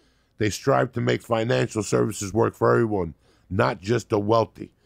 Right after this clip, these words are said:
Simple and intuitive, with a clear design, with data presented in an easy-to-digest way. The reason why I'm telling you about this is 'cause Robinhood is giving the church family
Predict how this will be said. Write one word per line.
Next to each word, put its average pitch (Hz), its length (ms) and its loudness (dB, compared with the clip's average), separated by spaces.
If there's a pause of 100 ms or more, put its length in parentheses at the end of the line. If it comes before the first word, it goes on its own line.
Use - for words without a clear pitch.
(260)
Simple 170 520 0
and 135 80 2
intuitive, 123 580 0 (520)
with 107 120 2
a 95 60 0
clear 143 280 0
design, 123 640 0
with 95 200 -6
data 127 240 4
presented 110 640 0 (420)
in 101 120 2
an 95 100 -2
easy-to-digest 98 1040 2
way. 90 300 0
The 92 80 -2
reason 175 200 4
why 151 60 4
I'm 120 100 0
telling 123 240 2
you 117 60 2
about 110 260 0
this 98 220 -6
is 90 160 -8 (400)
'cause 90 160 0
Robinhood 123 560 2
is 98 120 -4
giving 87 420 -2 (380)
the 87 100 0
church 117 380 0
family 98 520 -2